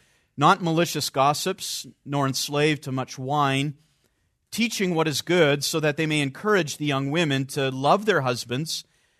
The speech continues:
to love their children, to be sensible, pure, workers at home, kind, being subject to their own husbands, so that the word of God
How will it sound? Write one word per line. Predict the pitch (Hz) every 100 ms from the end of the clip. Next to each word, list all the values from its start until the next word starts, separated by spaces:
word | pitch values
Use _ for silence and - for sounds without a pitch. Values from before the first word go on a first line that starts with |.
| _ _ -
to | 139
love | 165 208
their | 185 131
children, | - 131 117 113 127
to | 131
be | 127
sensible, | 127 - 185 196 - 139 117 107 113 _
pure, | - 208 190 127 110
workers | 127 185 190 165 147
at | 127 110
home, | 120 107 113 131 _ _ _ -
kind, | - 208 190 135 113 139 160 - _ _ _
being | 147 151 143
subject | - 202 170 156 139 - -
to | 156
their | 135 127
own | 123 120
husbands, | 190 190 143 127 123 123 - -
so | -
that | 143 135
the | 135
word | 127 143
of | 127
God | 135 123 123